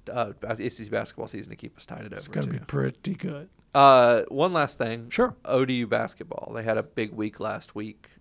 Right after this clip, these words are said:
Speaker 1: Uh, they had Marshall and Western Kentucky. I saw they lost to Marshall.
Speaker 2: They did.
Speaker 1: Uh, Western Kentucky.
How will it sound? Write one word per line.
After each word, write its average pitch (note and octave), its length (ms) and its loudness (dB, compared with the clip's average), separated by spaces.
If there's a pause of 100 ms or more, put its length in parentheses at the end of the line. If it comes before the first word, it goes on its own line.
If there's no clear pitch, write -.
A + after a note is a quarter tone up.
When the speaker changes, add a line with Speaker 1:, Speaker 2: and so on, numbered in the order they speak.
(140)
Speaker 1:
Uh, - 240 -12
they - 60 -14
had D3+ 120 -14
Marshall A2 540 -6
and G#2+ 180 -16
Western - 280 -10
Kentucky. A2+ 680 -8
I G2+ 60 -16
saw G#2+ 160 -6
they G#2 80 -4
lost G#2+ 320 -2
to G#2+ 60 -8
Marshall. A2 540 -10 (420)
Speaker 2:
They A3 100 -2
did. D#3+ 340 4 (280)
Speaker 1:
Uh, G#2+ 140 0
Western G#2+ 320 -2
Kentucky. B2+ 600 -8